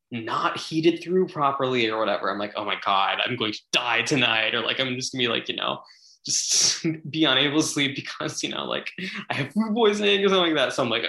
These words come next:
quickly get it, gotta get it back in the oven. Otherwise, I'm just gonna, like,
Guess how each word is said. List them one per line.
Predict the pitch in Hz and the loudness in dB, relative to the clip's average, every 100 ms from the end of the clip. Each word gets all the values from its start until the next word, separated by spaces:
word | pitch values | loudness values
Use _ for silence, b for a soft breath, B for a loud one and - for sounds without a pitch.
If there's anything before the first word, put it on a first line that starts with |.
| - - | -6 2
quickly | 233 - 135 | 2 4 2
get | 131 - | 2 0
it, | - - - | -2 -8 -2
gotta | 180 165 | 2 2
get | 175 165 | 4 2
it | 156 | 2
back | 147 143 | 0 0
in | 131 | -2
the | |
oven. | - 127 120 90 | 0 0 0 -4
Otherwise, | 87 131 131 127 131 127 | -4 -4 -2 0 0 -2
I'm | - | -8
just | - - | -14 -10
gonna, | 120 113 | -6 -2
like, | 110 - | -2 -4